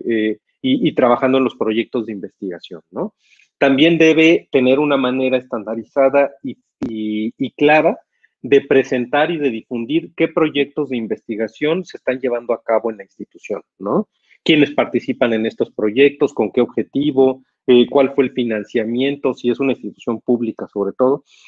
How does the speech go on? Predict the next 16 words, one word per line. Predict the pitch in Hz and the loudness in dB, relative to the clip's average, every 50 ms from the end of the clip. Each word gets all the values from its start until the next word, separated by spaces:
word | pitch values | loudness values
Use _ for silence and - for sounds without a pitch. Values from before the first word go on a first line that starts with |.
| _ _ - | _ _ -2
cuál | - 143 143 139 139 | 2 2 4 4 4
es | 139 - | 2 0
el | 127 117 | -4 -2
financiamiento | - 123 120 113 113 110 - 120 117 117 120 127 127 131 131 131 117 | 0 0 0 0 -2 -4 -6 -6 -6 -4 -4 -4 -4 -4 -2 -4 -2
de | 107 110 110 113 | -2 -2 -4 -4
ese, | 107 _ - 123 113 107 104 101 98 - | -6 _ -4 -2 -2 -2 -2 -4 -4 -6
de | 107 107 113 110 | -4 -2 -2 -2
ese | 113 110 - - | -2 -2 -4 -8
proyecto, | - - 110 104 101 120 - 143 143 147 - - 139 - - | -4 -2 -2 -2 0 2 2 2 0 0 0 0 0 0 0
quién | - 127 131 127 120 123 | -4 -2 -2 -2 -2 -2
fue, | - 139 135 139 147 | 0 2 4 4 4
para | 143 139 120 117 113 - | 4 2 2 2 2 2
qué | - 135 123 | 2 0 0
serví-, | - - 117 113 101 117 131 - | 2 0 -2 -2 -2 -4 -6 -4
para | - 127 117 113 - | -2 -2 -2 -2 -2
qué | - 131 131 131 131 127 | 0 0 2 2 2 0